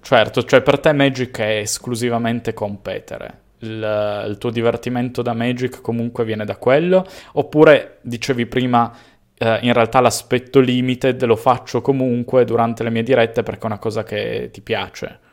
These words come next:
fondamentalmente, anche se non va a incidere sul studiare un meta per raggiungere obiettivi?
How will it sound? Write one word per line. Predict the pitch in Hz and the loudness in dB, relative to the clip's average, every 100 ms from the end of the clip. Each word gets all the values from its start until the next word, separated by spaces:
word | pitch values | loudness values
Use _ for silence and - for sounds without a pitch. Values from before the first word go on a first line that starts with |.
| _ _ _ _ _ _ _ _ _ | _ _ _ _ _ _ _ _ _
fondamentalmente, | - 104 101 98 101 98 98 95 | -12 -10 -10 -10 -10 -10 -10 -10
anche | 104 107 | -10 -8
se | - | -8
non | 113 107 | -6 -4
va | 107 | -4
a | |
incidere | 107 107 95 113 107 107 107 | -2 -6 -8 -8 -4 -2 -2
sul | 98 - 110 110 107 104 | -4 -6 -6 -2 -2 -2
studiare | 101 - 120 113 113 110 113 113 110 | -4 -8 -6 0 2 4 6 4 2
un | 110 | -2
meta | 110 107 107 107 107 104 | -4 -4 -4 -4 -4 -4
per | - 104 104 104 | -4 -2 -2 -2
raggiungere | 101 101 101 107 104 107 | -4 -6 -6 -10 -6 -6
obiettivi? | 104 101 101 - 117 101 98 | -6 -8 -12 -12 -12 -12 -12